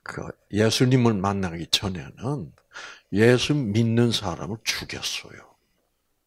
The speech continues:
또 예수님이 오셨을 때 그 유대인들,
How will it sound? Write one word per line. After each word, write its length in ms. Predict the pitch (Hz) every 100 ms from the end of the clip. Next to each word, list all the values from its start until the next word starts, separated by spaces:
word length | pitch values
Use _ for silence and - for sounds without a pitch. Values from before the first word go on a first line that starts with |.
| -
또 280 | 107 76 _ _ _ _ _ _ _ _ _ -
예수님이 640 | 113 123 - 135 143 147 196
오셨을 560 | 104 90 - 95 - 82 _
때 380 | - - - - _ - - - _ _ _ _ - _ _ _ _ _ _
그 160 | - -
유대인들, 880 | 98 90 - 104 107 98 139 214 220